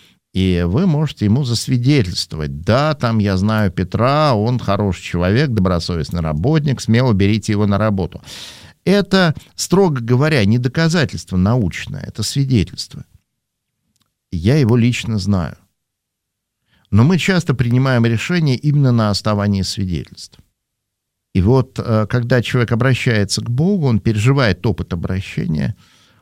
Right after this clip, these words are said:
у него есть некий опыт жизни с Богом, и он может свидетельствовать об этом. В этом отношении это проверяемо. То есть, э, человек, напри-, ну, бывают какие-то яркие случаи, человек был алкоголик, умирал под забором.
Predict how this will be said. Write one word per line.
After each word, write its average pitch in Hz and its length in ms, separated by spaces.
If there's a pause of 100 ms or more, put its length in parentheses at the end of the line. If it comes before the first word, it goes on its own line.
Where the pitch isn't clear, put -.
(120)
у - 60
него 117 180
есть 123 360
некий 95 320 (140)
опыт 127 640
жизни 98 440
с 92 80
Богом, 147 440 (360)
и 117 100
он 107 140
может 120 340
свидетельствовать 113 960
об 60 160
этом. - 220 (1500)
В 92 240
этом 147 260
отношении 123 640
это 98 140
проверяемо. 101 720 (1600)
То 90 120
есть, - 340
э, 85 180
человек, 107 560
напри-, 98 400
ну, 143 120
бывают 123 380
какие-то 101 320
яркие 101 480
случаи, 180 460
человек 110 260
был 104 300
алкоголик, 123 560
умирал 101 260
под 104 180
забором. 90 400